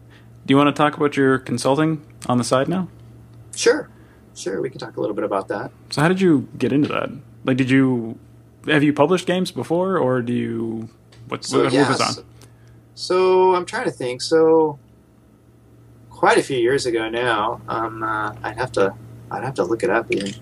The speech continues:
Speaker 2: Um, uh, my friends and I were playing, uh, like, the Railroad Tycoon game. Do you remember that one?
Speaker 1: Yep.
Speaker 2: Now it's Railways of the World.
Speaker 1: Okay.
Speaker 2: Um, uh, but, but we were playing that quite a bit, and,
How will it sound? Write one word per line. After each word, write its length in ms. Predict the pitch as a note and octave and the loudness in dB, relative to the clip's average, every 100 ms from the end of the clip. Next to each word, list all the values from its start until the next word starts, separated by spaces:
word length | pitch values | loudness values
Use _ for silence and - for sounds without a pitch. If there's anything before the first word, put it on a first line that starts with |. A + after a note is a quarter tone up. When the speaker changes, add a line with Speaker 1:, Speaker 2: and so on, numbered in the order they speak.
| - - - - - | -18 -20 -20 -20 -6
Speaker 2:
Um, 300 | B2+ A2+ A2 | 0 0 2
uh, 280 | A2+ A2+ A2+ - - - - - - - - - - | 0 0 -2 -8 -20 -20 -20 -20 -20 -20 -20 -8 -2
my 100 | D#3 | 0
friends 280 | A3 A#3+ | 2 2
and 80 | E3 | 2
I 80 | C3 | 4
were 100 | B2+ | 2
playing, 720 | - C#3 C#3 C3+ C3 B2+ A#2 A#2 - - - - - - | 0 -4 -4 -4 -6 -8 -12 -16 -20 -20 -20 -20 -20 -20
uh, 280 | - G1+ - - - | -20 -20 -20 -20 -14
like, 180 | A#2 - - - - - - - - - - - - - | -12 -14 -20 -20 -20 -20 -20 -20 -20 -20 -20 -20 -12 -2
the 440 | B2 A2+ A2 G#2+ | 0 0 -2 -4
Railroad 360 | A#2+ D3+ E3+ E3 | 2 4 4 2
Tycoon 480 | A#2+ - C3+ D3+ E3+ | 0 -2 -4 -2 0
game. 240 | F3 F3+ | 0 -2
Do 60 | D#3+ | -2
you 60 | |
remember 260 | D3+ D#3+ E3 | -2 0 2
that 120 | E3 | 0
one? 140 | F3+ - - | -4 -12 -6
Speaker 1:
Yep. 140 | - - - - - - - - - - - - - - | -6 -6 -12 -20 -20 -20 -20 -20 -20 -20 -20 -20 -20 -4
Speaker 2:
Now 140 | C3+ | 2
it's 140 | C#3+ C3+ | 2 4
Railways 340 | B2+ C3+ C3+ | 4 6 4
of 80 | C#3+ | 0
the 80 | C3 | -2
World. 380 | D3 D#3+ F3 - - - - - - - - - | 0 0 -2 -8 -20 -20 -20 -20 -20 -20 -20 -8
Speaker 1:
Okay. 240 | C#3+ B2+ E3+ - - - - | -4 -2 -4 -10 -20 -20 -10
Speaker 2:
Um, 260 | B2 A2 | -8 -6
uh, 220 | G#2 G2+ G2 - | -6 -6 -8 -6
but, 460 | C3+ - - D3 - | 0 0 0 -10 0
but 80 | E3+ | 0
we 60 | E3+ | 2
were 80 | A#3+ | 2
playing 220 | D3+ D3 | 2 2
that 140 | C#3 | 0
quite 160 | - C#3 | 0 0
a 20 | |
bit, 300 | A#2+ A#2 A#2+ | 2 2 0
and, 320 | C3+ B2+ A#2+ | -4 -10 -12